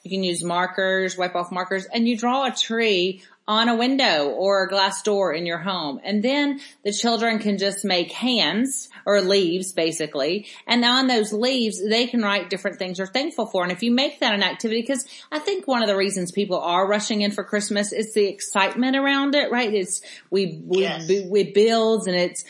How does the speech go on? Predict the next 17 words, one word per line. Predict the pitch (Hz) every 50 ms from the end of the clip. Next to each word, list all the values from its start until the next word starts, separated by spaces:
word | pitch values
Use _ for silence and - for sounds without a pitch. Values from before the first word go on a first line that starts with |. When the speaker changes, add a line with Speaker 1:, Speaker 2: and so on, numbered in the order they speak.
| 240 196 -
Speaker 1:
let's | 196 208 202 202 -
decorate | - 220 214 208 208 214 214 214 208 202 214 196 -
and | 185 185
there's | 180 175 -
so | - 208
many | 202 202 196
crafty | 190 - - 202 196 190 196 - 233 202
things | 220 214 208 214 208 214
we | 214 208
can | 214 214
do. | 208 220 214
But | 208 220 220
if | 220 -
we | 247 285 311
can | 294 - 330 226 - -
approach | 202 202 - 208 196 190 190 -
Thanksgiving | - 233 220 226 226 233 220 - - 196 180 165 170 170 165 165 160